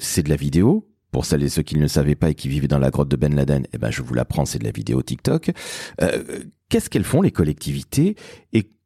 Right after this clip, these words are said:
comment ça se fait ? Tu penses que c'est juste un engouement qui est dû à une mode et parce qu'il faut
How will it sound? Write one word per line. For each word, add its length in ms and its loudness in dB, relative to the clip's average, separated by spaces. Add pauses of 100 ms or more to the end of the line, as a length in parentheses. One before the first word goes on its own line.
(140)
comment 220 0
ça 160 0
se 80 -6
fait ? 80 2
Tu 120 0
penses 200 -2
que 80 2
c'est 160 2
juste 240 0
un 80 2
engouement 540 0 (100)
qui 140 0
est 20 2
dû 180 2
à 20 6
une 140 4
mode 440 2
et 100 0
parce 160 -2
qu'il 140 -4
faut 180 0